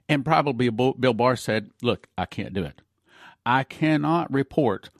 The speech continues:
all of this cheating. I just can't do it." And so at that point, Donald Trump, Trump said, "I want your resignation." So at that point, Bill Barr wrote up a real nice letter, and of course, a lot of people have read the letter.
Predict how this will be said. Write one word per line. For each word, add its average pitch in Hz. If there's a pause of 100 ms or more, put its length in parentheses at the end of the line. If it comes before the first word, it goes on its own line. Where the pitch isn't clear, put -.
(120)
all 127
of 127
this 127
cheating. 127
I 110
just 143
can't 123
do 160
it." - (640)
And 113
so 110
at 98
that 180
point, 123 (300)
Donald 107
Trump, 104
Trump 107
said, 107 (240)
"I -
want 104
your 98
resignation." 98 (680)
So 120
at 113
that 170
point, 143
Bill 113
Barr 117
wrote 101
up 95
a 90
real 92
nice 107
letter, 82 (240)
and 98
of 98
course, 92
a 73
lot 85
of 101
people 107
have 117
read 98
the 139
letter. 151